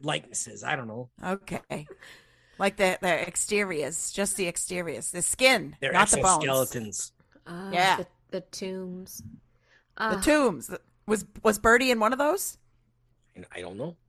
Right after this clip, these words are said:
Speaker 1: I remember the Fry Guys being there.
Speaker 2: Of course, the McNuggets. Those guys were there.
Speaker 3: Were
Speaker 1: Yeah,
Speaker 3: they
Speaker 1: I got a, a truckload of those goddamn rubber McNugget figures.
Speaker 2: Oh my God! Yeah,
Speaker 3: I
Speaker 2: I
Speaker 3: would
Speaker 2: even
Speaker 3: love
Speaker 2: I had
Speaker 3: one.
Speaker 2: some of those. Yeah.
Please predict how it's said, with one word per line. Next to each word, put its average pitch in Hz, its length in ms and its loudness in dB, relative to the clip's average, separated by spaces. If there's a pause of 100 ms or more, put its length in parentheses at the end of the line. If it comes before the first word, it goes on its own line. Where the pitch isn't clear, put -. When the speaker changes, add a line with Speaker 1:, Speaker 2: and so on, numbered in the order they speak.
(180)
Speaker 1:
I 135 80 0
remember 143 240 0
the 101 60 -8
Fry 143 280 -4
Guys 107 280 -6
being 110 200 -8
there. 120 120 -4
Speaker 2:
Of - 160 -12
course, 208 360 -2
the 170 60 -10
McNuggets. 175 640 -4
Those 180 200 -6
guys 208 220 -2
were 226 80 -6
there. 233 260 0 (240)
Speaker 3:
Were 285 180 -4
Speaker 1:
Yeah, 302 200 -2 (160)
Speaker 3:
they - 80 -8
Speaker 1:
I 143 60 0
got 143 260 -2 (180)
a, - 40 -10
a - 20 -16
truckload 170 680 0
of 104 40 -12
those 104 140 -8
goddamn 104 420 -10
rubber 107 260 -10
McNugget 101 480 -14
figures. - 280 -8
Speaker 2:
Oh 240 160 12
my 247 100 8
God! 208 440 10
Yeah, 190 360 8
Speaker 3:
I 185 140 8
Speaker 2:
I - 40 8
Speaker 3:
would 226 100 4
Speaker 2:
even - 200 4
Speaker 3:
love 208 100 10
Speaker 2:
I 269 80 10
had 202 200 6
Speaker 3:
one. - 80 -4
Speaker 2:
some 180 160 -2
of 175 80 0
those. 165 340 0
Yeah. 175 280 0